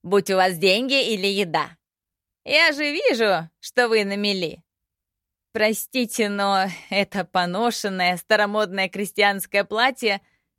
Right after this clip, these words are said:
совершенно не подходит благородной юной особе. А ваши руки? Похоже, вам пришлось потрудиться, чтобы заработать на жизнь.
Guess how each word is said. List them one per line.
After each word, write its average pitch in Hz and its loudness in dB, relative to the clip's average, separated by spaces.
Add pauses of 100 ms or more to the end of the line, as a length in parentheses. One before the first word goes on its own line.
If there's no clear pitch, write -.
(140)
совершенно 254 0
не 294 -4
подходит 233 0
благородной 214 2
юной 185 -2
особе. 117 -6 (1500)
А 202 4
ваши 214 2
руки? 226 -4 (1000)
Похоже, 226 2
вам 214 4
пришлось 214 0
потрудиться, 208 0
чтобы 202 -2
заработать 180 0
на 180 2
жизнь. 160 -8